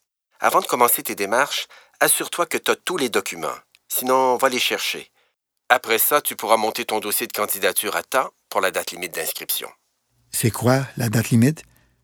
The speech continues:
Speaker 1: Pour la session d'hiver, c'est le premier novembre.
Speaker 2: Est-ce que je pourrais aller visiter le cégep et les locaux où se donnent les cours ?
Speaker 1: On n'a pas de journée porte ouverte prévue bientôt, mais tu pourrais passer. Je te ferai visiter. Avant de venir,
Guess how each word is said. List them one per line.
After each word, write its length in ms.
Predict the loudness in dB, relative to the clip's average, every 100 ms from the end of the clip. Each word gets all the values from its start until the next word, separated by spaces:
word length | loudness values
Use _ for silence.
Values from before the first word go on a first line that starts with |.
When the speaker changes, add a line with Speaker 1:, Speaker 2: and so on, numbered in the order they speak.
| _ _ _ _
Speaker 1:
Pour 120 | 2
la 80 | 4
session 300 | 2 0 0
d'hiver, 420 | 0 0 2 2
c'est 160 | -2 -4
le 80 |
premier 280 | -4 -4 -2
novembre. 500 | -2 -4 -10 -14 -20 _ _ _ _ _ _ _ _ _ _
Speaker 2:
Est-ce 160 | 0
que 140 | 4 0
je 80 | 2
pourrais 320 | 2 4 6
aller 180 | 4 2
visiter 380 | 0 -2 -2
le 40 | -2
cégep 520 | 0 0 4 2 2
et 40 |
les 140 | 2 4
locaux 300 | 4 4 2
où 100 | 2
se 60 |
donnent 200 | 2 4
les 140 | 4 2
cours ? 400 | 2 0 0 -8 _ _ _ _ _
Speaker 1:
On 120 | 6
n'a 100 | 6
pas 140 | 4 -2
de 60 |
journée 240 | 0 -2 -2
porte 300 | -4 -6 -6
ouverte 380 | -4 -4 -4 -8
prévue 320 | -6 -6 -4
bientôt, 540 | -4 -4 -4 -4 -4 -4
mais 520 | -2 -2 -2 -6 -14 -20 -10
tu 120 | -8
pourrais 220 | 0 0
passer. 400 | 2 2 2 -6 -16 _ -20 -20 -20 -10
Je 100 | -6
te 100 | -4
ferai 160 | -2
visiter. 440 | -2 -4 -6 -8 -12 _ _ _ _ _ _
Avant 200 | 4 4
de 60 | 2
venir, 540 | -4 -4 -4 -6 -10